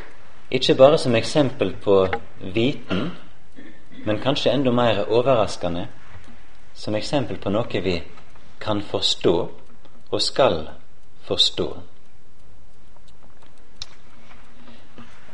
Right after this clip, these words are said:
Rent vitenskapsteoretisk så er dette utsagnet så svakt når en går det etter i sømmene, at det skal ikke så mye til for å plukke det fra hverandre. Men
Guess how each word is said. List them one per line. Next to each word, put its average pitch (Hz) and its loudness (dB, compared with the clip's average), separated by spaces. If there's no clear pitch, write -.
Rent 127 2
vitenskapsteoretisk 120 2
så 107 2
er 117 6
dette 120 0
utsagnet 117 2
så 104 -2
svakt - 4
når 95 0
en 92 0
går 95 4
det 101 6
etter 107 4
i 87 0
sømmene, 95 0
at - -4
det 107 -2
skal 120 6
ikke 117 2
så - 2
mye 110 0
til 123 2
for 92 0
å - -2
plukke 110 2
det 92 2
fra 113 4
hverandre. 80 -4
Men 110 4